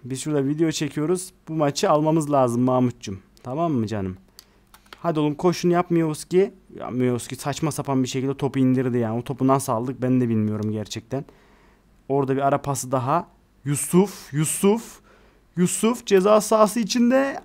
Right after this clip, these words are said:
Ah, ara pası çıkarın dedik. Hah, bir de aklıma şu geldi dostlar. Bu oyunun eksiği. Abi niye ara pas yok oyunda ya? Ben niye her şeyi kısa pasta yapmak zorundayım? Ayrıca bu taç atışı ne ya? Niye bu kadar yavaş vurunca böyle bir ta-,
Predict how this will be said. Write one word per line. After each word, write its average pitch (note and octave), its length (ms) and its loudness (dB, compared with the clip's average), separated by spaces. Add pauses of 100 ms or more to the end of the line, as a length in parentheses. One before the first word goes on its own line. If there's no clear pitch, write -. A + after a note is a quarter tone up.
Ah, D#3+ 560 -6
ara C#3+ 200 -2
pası - 280 -8
çıkarın C3+ 360 -4
dedik. C3+ 360 -8 (560)
Hah, C4 200 2 (360)
bir G#3+ 100 -8
de G3 80 -2
aklıma F3+ 400 0
şu F3+ 160 -2
geldi B2+ 320 0
dostlar. F3 400 -2 (380)
Bu F#3 160 8
oyunun E3+ 260 10
eksiği. F#3+ 460 -2
Abi G3+ 240 4
niye A#3 120 2
ara A#3 160 0
pas E3+ 240 -2
yok D3 140 -4
oyunda B2 300 -4
ya? B2 140 -12 (540)
Ben F#3+ 140 2
niye A3+ 300 0
her F3+ 140 -2
şeyi G3 240 -6
kısa G3 240 -4
pasta F#3 320 -4
yapmak E3 260 -2
zorundayım? C3+ 500 -4
Ayrıca F#3+ 280 0
bu F#3+ 80 -6 (140)
taç G3+ 220 -4
atışı F3+ 300 -2
ne G3+ 120 2
ya? D3 240 -4 (480)
Niye G#3+ 240 4
bu G#3+ 40 -8
kadar F#3+ 220 2
yavaş E3 460 2
vurunca F3 340 2
böyle D#3+ 220 0
bir C#3+ 60 -10
ta-, D#3+ 120 -4